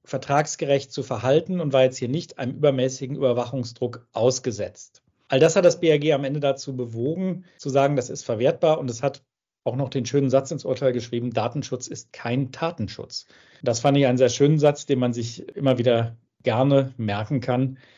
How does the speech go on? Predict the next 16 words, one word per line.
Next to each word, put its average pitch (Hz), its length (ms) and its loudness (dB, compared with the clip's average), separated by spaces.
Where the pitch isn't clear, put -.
und 123 160 -2
auch 117 140 0
mal 120 160 4
Arbeitnehmern 117 640 2
vielleicht 110 320 -2
vorhalten 113 480 0
kann, 113 340 -4
wenn 120 160 2
sie 117 80 2
sich 117 200 2
hinter 120 240 4
Datenschutz 117 600 0
verstecken, 127 480 0
obwohl 120 320 2
sie 117 340 2
nachweisbar 117 1000 0